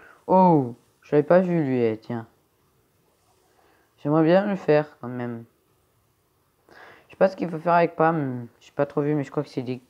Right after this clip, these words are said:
kills ou des, ou des trucs pour, euh, hop.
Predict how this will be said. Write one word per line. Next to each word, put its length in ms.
kills 460
ou 120
des, 680
ou 100
des 140
trucs 280
pour, 220
euh, 200
hop. 180